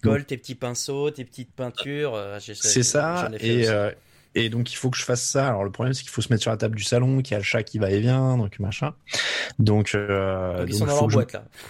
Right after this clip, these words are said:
Speaker 1: Donc pour l'instant, ils sont dans leur boîte. Euh, il y a un avion et, euh, pour, ça, ça va te faire plaisir, le, comment on dit, c'est un tie Fighter,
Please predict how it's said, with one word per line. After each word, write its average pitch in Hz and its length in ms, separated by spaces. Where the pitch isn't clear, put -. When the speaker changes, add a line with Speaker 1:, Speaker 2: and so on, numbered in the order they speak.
Speaker 1:
Donc 127 120
pour 131 120
l'instant, 127 260
ils 185 40
sont 180 140
dans 160 80
leur 143 160
boîte. 165 420
Euh, 123 200
il 123 60
y 131 60
a 123 280
un 175 160
avion 175 580
et, 123 420
euh, 110 480
pour, 107 320
ça, - 140
ça 107 180
va 104 120
te - 40
faire 117 140
plaisir, 131 520
le, 113 920
comment 120 200
on 110 40
dit, 107 200
c'est - 220
un 107 100
tie 123 160
Fighter, 135 280